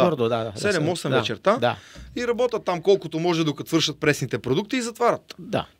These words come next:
Speaker 2: През деня не можеш да си вземеш нищо никъде.
Speaker 1: На обяд също работи, т.е. в
Speaker 2: Много
Speaker 1: горе-долу
Speaker 2: рядко. Ние не
Speaker 1: дванайсет.
Speaker 2: намерихме нищо на обяд, човек. Някакви банички
Speaker 1: От
Speaker 2: само.
Speaker 1: дванайсет до, до, до два часа е отворени ресторанти, по принцип.
Speaker 2: Ти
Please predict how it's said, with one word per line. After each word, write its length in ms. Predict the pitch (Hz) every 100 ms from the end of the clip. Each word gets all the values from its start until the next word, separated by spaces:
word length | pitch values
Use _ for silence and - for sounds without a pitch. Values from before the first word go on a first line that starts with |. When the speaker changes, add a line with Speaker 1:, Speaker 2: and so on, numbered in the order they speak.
| -
Speaker 2:
През 180 | 165
деня 240 | 147 185 247
не 80 | 240
можеш 160 | 226
да 60 | 233
си 60 |
вземеш 420 | 208 233 254 - -
нищо 320 | 202 247 -
никъде. 360 | 254 269 226 117 - - 180
Speaker 1:
На 100 | 185
обяд 360 | 185 170 -
също 320 | - 120 -
работи, 400 | 95 107 156 175
т.е. 380 | 156 127 120 117
в 120 | 110
Speaker 2:
Много 340 | 135 143 123 -
Speaker 1:
горе-долу 80 | 156 151
Speaker 2:
рядко. 140 | 113 131
Ние 60 |
не 60 | 127
Speaker 1:
дванайсет. 460 | 120 160 156 160 143
Speaker 2:
намерихме 340 | 165 165 147
нищо 280 | 143 160 170
на 80 | 156
обяд, 240 | 151 143
човек. 400 | - 123 107 - 110 - -
Някакви 480 | 139 143 165 160 160
банички 680 | 127 117 151 165 147 -
Speaker 1:
От 60 | 139
Speaker 2:
само. 120 | 143
Speaker 1:
дванайсет 500 | 135 151 175 160 120
до, 260 | 131 120 113
до, 240 | 120 113
до 160 | 113 120
два 220 | 110 151
часа 300 | - 123 170
е 40 |
отворени 460 | 156 - 120 101 92
ресторанти, 520 | 85 - 80 73 -
по 120 | -
принцип. 380 | 85 82 76 -
Speaker 2:
Ти 60 | -